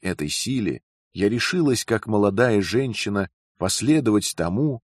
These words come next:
чему она меня влекла, и полюбила. И поистине, я употребила все мои старания, чтобы из того греха, которому меня увлекла природа,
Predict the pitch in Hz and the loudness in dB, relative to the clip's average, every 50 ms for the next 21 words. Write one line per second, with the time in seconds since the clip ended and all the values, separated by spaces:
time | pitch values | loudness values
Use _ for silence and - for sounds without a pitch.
0 | _ _ _ - - 98 123 156 151 120 101 95 101 101 98 101 95 92 92 87 | _ _ _ -4 -2 0 0 2 2 2 2 2 2 0 0 0 -2 -2 -4 -2
1 | 95 92 85 - - 87 98 92 78 69 - - _ _ _ _ _ _ _ - | -2 -4 -4 -4 -4 -2 -2 -2 -4 -6 -10 -14 _ _ _ _ _ _ _ -4
2 | 160 156 - 117 110 104 107 95 85 90 90 85 82 78 69 - - _ _ _ | -4 -2 -2 0 0 0 0 -2 -2 -4 -4 -4 -4 -6 -8 -10 -14 _ _ _
3 | _ _ _ _ _ _ 104 110 - 107 107 113 131 131 - - - - 87 73 | _ _ _ _ _ _ -4 -2 0 2 2 4 2 2 0 -4 -4 -6 -8 -8
4 | 58 - - _ _ _ _ _ _ _ _ - 92 113 131 131 117 104 127 104 | -8 -12 -18 _ _ _ _ _ _ _ _ -2 2 6 6 6 6 4 0 0
5 | - 113 120 117 135 147 127 120 110 - - - - 151 165 139 131 127 123 117 | 0 -2 0 2 2 4 4 4 2 2 -2 0 2 2 2 2 2 0 0 -2
6 | - - - 110 104 101 104 107 107 98 87 80 67 - - _ _ _ _ _ | -2 -2 0 0 2 2 2 2 2 2 0 -2 -8 -12 -16 _ _ _ _ _
7 | _ - - - 110 107 110 113 - - 120 - - - 113 110 117 113 104 101 | _ -8 -2 0 2 4 4 2 0 0 -4 -4 0 2 2 2 2 2 0 -2
8 | 107 98 - - 131 123 120 104 78 - _ _ _ _ _ _ - 92 85 - | -4 -4 -4 -2 -2 0 0 0 -2 -4 _ _ _ _ _ _ -2 0 2 4
9 | 139 127 120 117 117 113 117 113 110 123 123 117 107 98 104 101 - 107 113 113 | 6 6 6 4 2 0 0 0 2 2 2 2 2 2 0 0 0 2 2 2
10 | - - 98 98 92 104 139 139 113 82 76 - | 2 0 0 0 0 0 0 0 -2 -2 -6 -8